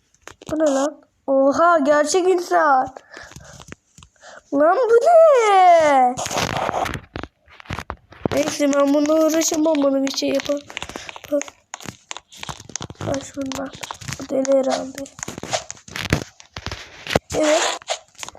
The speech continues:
Işınlanma pençesini al diyor. Tamam da hangi gildi geçitti ki?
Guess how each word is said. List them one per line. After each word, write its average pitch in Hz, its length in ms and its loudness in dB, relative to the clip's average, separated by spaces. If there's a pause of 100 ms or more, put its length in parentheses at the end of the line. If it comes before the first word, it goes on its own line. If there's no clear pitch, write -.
(840)
Işınlanma 320 640 0
pençesini 359 560 -2
al 302 260 0
diyor. 269 600 -2 (500)
Tamam 330 360 2
da 285 160 2
hangi 302 460 0
gildi 254 360 -2
geçitti 254 480 -6
ki? 254 260 -8